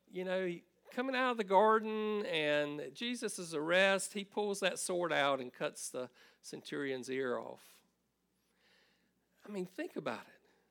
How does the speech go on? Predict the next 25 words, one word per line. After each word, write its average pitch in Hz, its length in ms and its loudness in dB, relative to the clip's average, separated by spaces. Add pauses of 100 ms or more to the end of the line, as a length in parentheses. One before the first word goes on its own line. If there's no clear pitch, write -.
(840)
These 262 280 0
are 240 80 2
just 175 480 2
ordinary 233 500 4
Joes. 160 680 0 (220)
They're 233 160 6
just 220 320 -2
like 165 300 4
us. 175 520 -4 (380)
They 220 120 6
had 202 160 6
lived 208 320 10
their 208 160 6
life 202 460 6 (240)
in 185 220 6
a 165 60 4
particular 214 800 2
type 196 580 0
of 151 360 4 (260)
industry. 220 600 6
Many 208 360 4
of 202 100 2
them 202 200 2
were 147 100 2
fishermen. 214 680 0